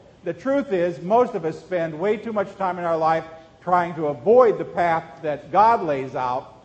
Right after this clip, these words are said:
and instead try to take the path that we find to be more comfortable. The truth is,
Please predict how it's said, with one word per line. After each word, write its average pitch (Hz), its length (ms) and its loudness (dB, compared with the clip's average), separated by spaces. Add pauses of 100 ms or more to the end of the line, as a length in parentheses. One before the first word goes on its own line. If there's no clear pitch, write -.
(400)
and 175 140 -6
instead 196 560 -2
try 185 160 0
to 165 100 -8
take 175 300 -8
the - 60 -16
path 165 420 -4
that 147 140 -10
we 190 160 -4
find 151 440 -6
to 147 60 -14
be 151 220 -8
more 143 340 -2 (140)
comfortable. 180 640 -4 (240)
The 185 100 -4
truth 262 440 -2
is, 185 300 0